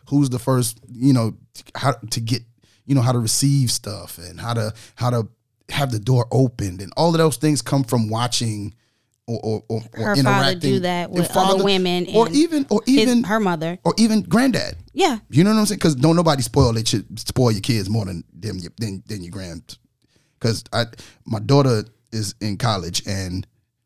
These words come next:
Speaker 1: I can't get a dollar out of my daddy. She called and was like, he was, she, when she moved in, he was like, "I'll just tell her whatever she want. I'll, I'll pay for it." I said, "Daddy, I need some,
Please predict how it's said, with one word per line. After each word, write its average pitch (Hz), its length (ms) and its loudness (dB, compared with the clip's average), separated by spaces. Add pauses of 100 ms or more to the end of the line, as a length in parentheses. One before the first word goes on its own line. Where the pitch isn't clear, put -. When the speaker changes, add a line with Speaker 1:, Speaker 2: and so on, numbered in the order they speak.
(580)
Speaker 1:
I 156 160 0
can't 120 260 0
get 104 180 -4
a 98 60 -6
dollar 113 320 2
out 101 140 0
of 87 60 -2
my 117 120 4
daddy. 98 400 -2 (480)
She 151 260 4
called 110 420 2
and 95 140 -4
was 101 140 -4
like, - 300 -6 (800)
he 143 160 4
was, 120 220 2
she, 120 220 0 (100)
when 110 120 -2
she 107 100 -2
moved 123 320 2
in, 113 160 2
he 113 100 4
was 104 140 -2
like, 95 320 -4 (400)
"I'll - 60 -8
just 339 100 -4
tell 269 100 4
her 262 60 4
whatever 262 220 2
she 208 80 0
want. 208 240 2
I'll, 165 200 2 (1000)
I'll 175 120 4
pay 143 140 4
for 139 160 4
it." - 100 0 (640)
I 170 40 6
said, 190 240 0
"Daddy, 180 260 2
I 175 80 4
need 196 180 4
some, 160 180 4